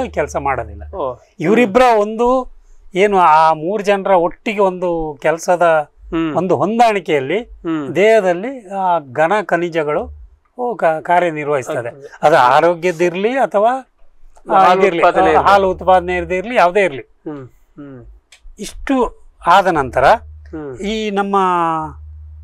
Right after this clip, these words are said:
Speaker 1: ಈ ರಂಜಕ ಏನ್ ಮಾಡ್ತದೆ ಅಂತ ಹೇಳಿದ್ರೆ,
Speaker 2: ಹ್ಮ್. ಹ್ಮ್.
Speaker 1: ಈಗ ನಿಮ್ಮ ಕೃಷಿಯಲ್ಲಿ ಈಗ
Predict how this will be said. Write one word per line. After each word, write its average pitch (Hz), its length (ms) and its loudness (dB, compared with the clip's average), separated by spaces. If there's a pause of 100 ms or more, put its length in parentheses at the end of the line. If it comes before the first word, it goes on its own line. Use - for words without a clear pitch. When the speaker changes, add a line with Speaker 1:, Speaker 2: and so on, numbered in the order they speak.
(180)
Speaker 1:
ಈ 170 160 -2
ರಂಜಕ 220 460 2
ಏನ್ 196 280 2
ಮಾಡ್ತದೆ 139 340 -2
ಅಂತ 123 160 -8
ಹೇಳಿದ್ರೆ, 110 440 -2
Speaker 2:
ಹ್ಮ್. 147 200 -8
ಹ್ಮ್. - 440 -8 (220)
Speaker 1:
ಈಗ 175 100 -2
ನಿಮ್ಮ 175 200 -2
ಕೃಷಿಯಲ್ಲಿ 190 640 -2
ಈಗ 180 80 -2